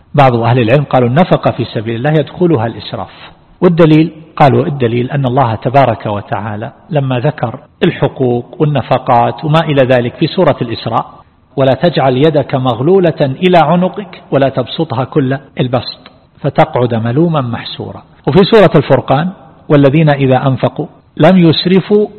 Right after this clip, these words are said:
ولم يقتروا وكان بين ذلك قواما". فاحتجوا بمثل هذا وقالوا: "النفقة في سبيل الله يدخلها السرف"، ولهذا قالوا في الوصية: "لا يوصي بأكثر من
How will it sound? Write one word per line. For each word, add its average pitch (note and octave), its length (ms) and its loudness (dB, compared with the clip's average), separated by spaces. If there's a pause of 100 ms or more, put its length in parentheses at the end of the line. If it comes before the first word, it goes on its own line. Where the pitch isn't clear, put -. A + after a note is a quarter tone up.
(140)
ولم E3 280 6
يقتروا C3 480 0 (300)
وكان D3+ 500 0
بين A#2+ 320 -2
ذلك D#3 420 -2
قواما". G#2 520 -6 (520)
فاحتجوا E3+ 480 -2
بمثل A#2+ 400 -2
هذا G#2+ 360 -4 (180)
وقالوا: C#3 320 2
"النفقة B2+ 480 0
في C#3 100 -2
سبيل C3 280 -2
الله D3+ 160 0
يدخلها D#3+ 420 2
السرف"، G#2 380 -4 (640)
ولهذا A#2+ 580 2 (300)
قالوا A#2+ 260 2
في A2 340 -8 (440)
الوصية: C#3 520 2 (420)
"لا F#3+ 140 4
يوصي B2 260 0
بأكثر A2 480 -6
من A2+ 160 -6